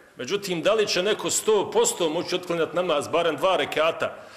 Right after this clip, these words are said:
da samo Allahu razmišlja, što je, ovaj, svrha,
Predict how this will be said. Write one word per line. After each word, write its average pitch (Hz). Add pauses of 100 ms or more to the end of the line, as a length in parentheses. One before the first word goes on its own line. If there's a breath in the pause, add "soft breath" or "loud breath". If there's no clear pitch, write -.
(200 loud breath)
da 131
samo 185
Allahu 175
razmišlja, 156
što 156
je, - (480)
ovaj, 131
svrha, -